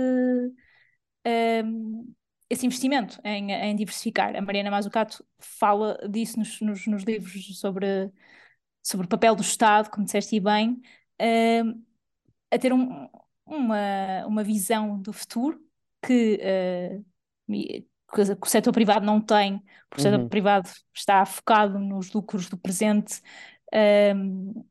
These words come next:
Speaker 1: e em como, em, em como fazer o seu negócio crescer no presente. Portanto, qualquer, eh, qualquer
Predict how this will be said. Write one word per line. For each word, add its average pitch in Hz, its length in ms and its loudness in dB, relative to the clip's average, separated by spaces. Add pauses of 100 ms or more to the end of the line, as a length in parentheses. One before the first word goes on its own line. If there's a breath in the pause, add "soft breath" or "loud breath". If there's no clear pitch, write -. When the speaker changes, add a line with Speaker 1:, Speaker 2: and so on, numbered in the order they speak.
(260)
Speaker 1:
e 214 60 2
em 208 100 2
como, 208 460 2
em, 226 240 0
em 233 80 2
como 240 160 2
fazer 233 260 0
o 220 40 -2
seu 233 160 -2
negócio 226 240 0 (400)
crescer - 180 -6
no 214 80 -2
presente. 254 300 0
Portanto, 220 160 -4
qualquer, 254 420 2 (480 soft breath)
eh, 226 400 -2 (300)
qualquer 262 360 2